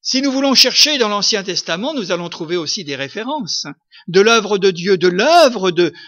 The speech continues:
du Saint-Esprit avant qu'il ne paraisse. Il nous est dit à plusieurs reprises, « L'Éternel réveilla l'esprit d'un païen qui s'appelait Cyrus, qui a permis aux Juifs de retourner dans leur pays, à Jérusalem. »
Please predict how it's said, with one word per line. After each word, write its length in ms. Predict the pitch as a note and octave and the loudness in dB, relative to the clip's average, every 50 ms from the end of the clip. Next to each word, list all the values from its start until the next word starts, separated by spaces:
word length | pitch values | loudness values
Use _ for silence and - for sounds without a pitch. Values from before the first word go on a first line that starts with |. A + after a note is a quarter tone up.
| - - | -10 -6
du 140 | E3+ G#3 | -4 -2
Saint-Esprit 580 | G3 - C#4+ C#4 - B3+ A3 - - - C#4+ D4 | 0 0 0 0 -2 -2 -4 -4 -6 -6 -6 -6
avant 300 | A#3+ G3+ G3 A3+ A#3+ A#3 | -6 -4 -6 -6 -8 -8
qu'il 180 | A#3 G#3 F#3+ F#3 | -8 -10 -8 -8
ne 100 | F#3 E3+ | -8 -8
paraisse. 760 | F3+ F#3+ F3 D3+ D#3+ D#3+ D3 D#3+ - - - - - - _ _ _ _ _ _ _ _ _ _ _ _ _ _ _ _ | -8 -8 -8 -6 -6 -6 -6 -8 -12 -14 -14 -16 -20 -20 _ _ _ _ _ _ _ _ _ _ _ _ _ _ _ _
Il 140 | E3+ F3 | -6 -6
nous 180 | F#3 F#3+ F3 F#3 | -4 -4 -4 -4
est 60 | G3 | -4
dit 420 | E3 F3+ G#3+ G#3 F#3+ D#3 B2+ - _ _ _ _ | -4 -4 -4 -4 -4 -6 -8 -14 _ _ _ _
à 80 | - | -12
plusieurs 320 | C#3 - F#3+ D#3 C3+ F#3 E3 | -12 -10 -10 -8 -6 -6 -6
reprises, « 340 | F3 F3 - F#3+ E3 - - _ _ _ _ _ _ - | -6 -6 -8 -8 -10 -10 -12 _ _ _ _ _ _ -8
L'Éternel 840 | F3 G3 B3 C#4+ C4 - C#4+ C4 A#3+ A#3 A#3 A#3 A#3+ B3+ C#4+ D4+ - - - - | -6 -4 -4 -4 -4 -4 -4 -4 -2 -2 -2 -2 -2 -4 -4 -6 -8 -12 -12 -12
réveilla 600 | G#3 - C4 - A#3 A3 G#3+ G#3+ G#3 A3 B3 B3 | -10 -6 -4 -2 -2 0 0 -2 0 -2 -2 -2
l'esprit 640 | A3+ G#3+ G3+ - - - - - A#3+ B3+ C4+ C#4 - _ _ _ _ _ _ _ _ _ | -2 -4 -4 -6 -6 -8 -6 -6 -4 -4 -4 -4 -8 _ _ _ _ _ _ _ _ _
d'un 240 | - D#3 G3+ G3 F#3 | -4 -2 -2 -2 -2
païen 500 | - _ B3+ A3+ G#3 G#3+ A#3+ B3+ C#4 B3+ | -2 _ 0 0 2 2 2 0 0 0
qui 160 | A#3+ - G3+ | -2 -2 -2
s'appelait 380 | - - G3+ F#3+ - A#3+ C4 A#3 | 0 0 -2 -2 -4 -4 -2 2
Cyrus, 960 | - - C4+ C4+ B3 A#3+ B3 G#3+ - - - - - - - - _ _ _ _ _ _ _ _ _ _ _ _ _ _ _ _ _ _ _ _ _ _ _ _ _ _ _ | 2 2 2 2 2 2 0 2 2 2 0 0 0 -2 -6 -10 _ _ _ _ _ _ _ _ _ _ _ _ _ _ _ _ _ _ _ _ _ _ _ _ _ _ _
qui 100 | - F#3 | 0 0
a 60 | F3+ | 0
permis 400 | F3+ B3+ A#3 G#3 G#3+ A3 A3+ A3 | 2 2 2 2 2 2 2 2
aux 140 | G3+ F#3 F3+ | 2 2 2
Juifs 340 | F3 F#3+ G3+ B3+ C4+ A#3+ F3+ | 2 0 0 -2 -4 -4 -2
de 80 | F3 | -2
retourner 480 | G3 F#3+ G#3+ G#3+ G#3 F#3+ F#3 G#3 A#3+ A#3 | -2 0 -2 -2 -2 -4 -4 -4 -4 -4
dans 100 | G#3 F#3+ | -4 -4
leur 300 | G3 G3 - - - _ | -4 -4 -6 -8 -8 _
pays, 260 | A3+ A3+ A3 G#3+ G#3 | -4 -4 -2 -2 -2
à 80 | F3+ E3+ | -2 -2
Jérusalem. » 800 | D#3+ G#3 G3 G3+ G3 G3 G#3 G3+ G#3 G3+ G3 F3 C#3+ C3 A#2+ | -4 -4 -6 -6 -6 -4 -4 -4 -4 -4 -6 -8 -10 -14 -16